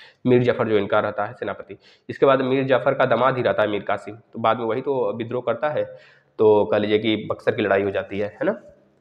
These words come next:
याद रखेंगे। संसद के कितने अंग हैं? तीन अंग हैं, लोकसभा, राष्ट्रपति और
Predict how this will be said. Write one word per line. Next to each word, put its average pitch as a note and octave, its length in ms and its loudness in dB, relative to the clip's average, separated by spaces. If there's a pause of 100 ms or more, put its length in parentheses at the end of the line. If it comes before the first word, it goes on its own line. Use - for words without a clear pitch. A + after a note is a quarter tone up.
याद A2 180 0
रखेंगे। G#2 340 -14 (460)
संसद B2+ 420 0
के E3 120 2
कितने B2+ 340 0
अंग B2+ 180 4
हैं? D3+ 320 -8
तीन A#2 180 -2
अंग A2+ 180 0
हैं, C#3 340 -6
लोकसभा, A2 420 0
राष्ट्रपति A2 480 -2
और - 460 -2